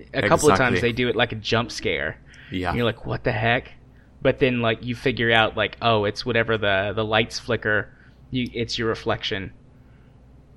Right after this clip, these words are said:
Speaker 2: Yeah, it
Speaker 1: But
Speaker 2: was, I liked it because it was very subtle. This is, uh,
Speaker 1: Yeah.
Speaker 2: the, that's the def-, uh, pretty much definition,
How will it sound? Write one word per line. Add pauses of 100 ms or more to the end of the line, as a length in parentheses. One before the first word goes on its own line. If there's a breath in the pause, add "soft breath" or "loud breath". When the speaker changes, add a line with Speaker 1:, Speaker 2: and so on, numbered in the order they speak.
(1040)
Speaker 2:
Yeah,
it
Speaker 1:
But
Speaker 2:
was,
I
liked
it
because
it
was
very
subtle. (1700 soft breath)
This
is,
uh,
Speaker 1:
Yeah.
Speaker 2:
the, (640)
that's
the
def-,
uh, (400)
pretty
much
definition,